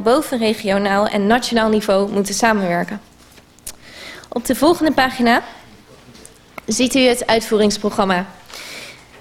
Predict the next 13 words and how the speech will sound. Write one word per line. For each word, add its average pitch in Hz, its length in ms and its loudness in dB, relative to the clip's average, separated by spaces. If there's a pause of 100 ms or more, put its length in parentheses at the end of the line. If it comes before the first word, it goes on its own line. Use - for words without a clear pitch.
(200)
Ehm, 254 360 4
daarbij 262 420 2
zijn 262 220 0
dus 262 140 0
de 254 100 -2
verschillende 302 500 0
schaalniveaus 262 640 0
aangegeven 240 680 2
en 220 140 4
ook 233 120 0
de 233 80 0
verschillende 226 600 0
trajecten 226 640 0